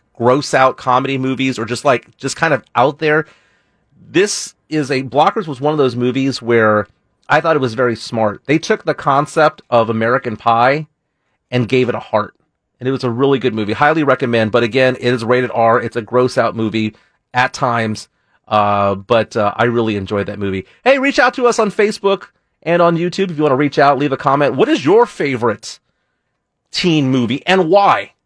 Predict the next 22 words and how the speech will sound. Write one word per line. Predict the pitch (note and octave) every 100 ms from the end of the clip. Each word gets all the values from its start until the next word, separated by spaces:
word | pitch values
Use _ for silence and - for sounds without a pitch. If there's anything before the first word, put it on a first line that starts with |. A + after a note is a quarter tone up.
| _ _
Just | _
tell | F#4
me | G#4+
why. | C#4+ G#3+ C3
Why, | B2 G#3+ C#4+
why | G#3 B3+
did | D4+ A#3+
you | A#3
like | F3 E3+ F3
that | C3 A2
movie? | G#2+
Just, | D#3 F#3
don't | G3+ C4+
just | D4+ -
say, | G#3 G3 E3 _ _ _ _
you | D#3
know, | E3
"I | D#3+
like | F#3 F3+ B2+
Dazed | D3+ C3
and | B2
Confused." | A#2+ A#2+ G2+